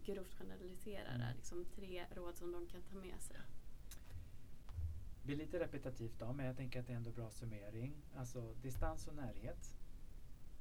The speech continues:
Speaker 2: Våg-, ja, och då menar jag att man alltså ska prioritera egentiden men också, eh, partiden.
Speaker 1: Mm.
Speaker 2: Eh, jag tänker också kommunikation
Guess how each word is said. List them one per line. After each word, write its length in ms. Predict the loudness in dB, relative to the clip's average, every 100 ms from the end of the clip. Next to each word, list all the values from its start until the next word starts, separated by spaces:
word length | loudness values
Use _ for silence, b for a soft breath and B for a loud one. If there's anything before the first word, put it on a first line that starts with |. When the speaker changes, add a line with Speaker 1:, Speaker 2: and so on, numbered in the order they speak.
| 0
Speaker 2:
Våg-, 220 | 2 2 0 0 0
ja, 160 | 0 -2 -2
och 60 | -2
då 240 | -2 -2
menar 360 | -2 0 0 2
jag 140 | 0
att 140 | 0 -2
man 260 | -2 -4 -4
alltså 240 | -2 -2
ska 300 | -2 -2 -2
prioritera 520 | -2 -2 0 0 0 2
egentiden 720 | 2 0 0 0 0 2 0
men 140 | 0 -2
också, 420 | 0 0 0 0 -2 -4 -4 -6 -6 -4
eh, 260 | 0 0 0 0
partiden. 720 | -2 -2 -2 0 2 2 0 0 -2 -4
Speaker 1:
Mm. 140 | -4 -4 -4 -2 -4 -4 -4
Speaker 2:
Eh, 360 | -2 -2 -2
jag 100 | 0 2
tänker 280 | 2 2
också 260 | 0 0 -2
kommunikation 680 | -2 -2 -2 0 0 -2 -2